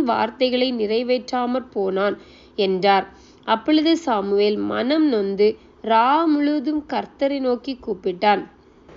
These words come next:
மறுநாள் அதிகாலமே சாமுவேல் சவுலை சந்திக்கப் போனான்.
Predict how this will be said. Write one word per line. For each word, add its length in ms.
மறுநாள் 760
அதிகாலமே 800
சாமுவேல் 800
சவுலை 460
சந்திக்கப் 580
போனான். 440